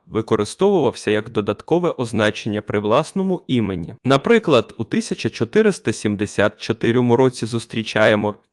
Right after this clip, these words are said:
Шоаннес Рак, село Раковець, а у тисяча шістсот сорок дев'ятому році маємо запис "Козак Климко Рак" та козак Уманського полку Данило Ракіша. Протягом останніх століть ім'я Рак дало десятки дериватів,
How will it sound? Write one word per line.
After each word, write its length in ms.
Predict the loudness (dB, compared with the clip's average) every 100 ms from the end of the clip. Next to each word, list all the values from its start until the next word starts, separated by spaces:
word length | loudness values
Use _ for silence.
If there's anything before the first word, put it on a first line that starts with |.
| _ _
Шоаннес 640 | -6 2 4 4 2 -2 0
Рак, 400 | 2 2 -2 _ _ _
село 360 | -4 0 2 4
Раковець, 680 | 4 2 -2 -6 -8 -18 _ _
а 140 | 2 2
у 100 | 2
тисяча 480 | -2 -4 -6 -6
шістсот 520 | -6 -8 -10 -6 -6 -4
сорок 380 | 0 0 0
дев'ятому 600 | -4 -2 0 -2 0 0
році 340 | 2 0 -2 -4
маємо 440 | 0 2 2 0
запис 440 | 0 0 0 -6 -6
"Козак 460 | -4 0 -2 -2
Климко 400 | -4 -2 -2 0
Рак" 360 | 2 2 0 -12 _ _ -6
та 80 |
козак 520 | -2 0 2 0 0 -2
Уманського 600 | 0 0 -4 -6 -4 -2
полку 440 | 0 0 0 -6
Данило 460 | -4 -2 -2 0 -2
Ракіша. 560 | -4 -8 -14 -12 -16 -6
Протягом 540 | 2 2 2 0 -2 -4
останніх 540 | -4 0 2 0 -4
століть 480 | -4 -2 0 -2 -4
ім'я 360 | -4 2 2 4
Рак 340 | 2 0 -6 _ _
дало 340 | 2 4 6
десятки 560 | 4 0 2 2 2 -2
дериватів, 580 | 0 0 2 0 -2